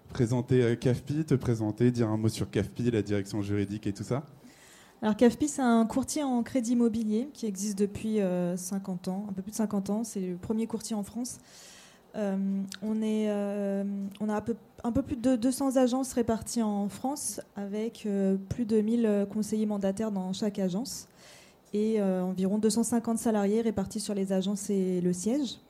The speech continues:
Speaker 2: Voilà. Donc cafpi, bah, on a fait trente-deux mille dossiers, euh, de crédit en deux mille vingt-deux.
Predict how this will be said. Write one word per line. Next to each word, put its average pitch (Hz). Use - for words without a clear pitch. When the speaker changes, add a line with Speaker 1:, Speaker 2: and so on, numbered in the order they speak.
Speaker 2:
Voilà. 170
Donc 196
cafpi, 214
bah, 185
on 185
a 190
fait 208
trente-deux 220
mille 220
dossiers, 233
euh, 196
de 208
crédit 220
en 214
deux 202
mille 202
vingt-deux. 196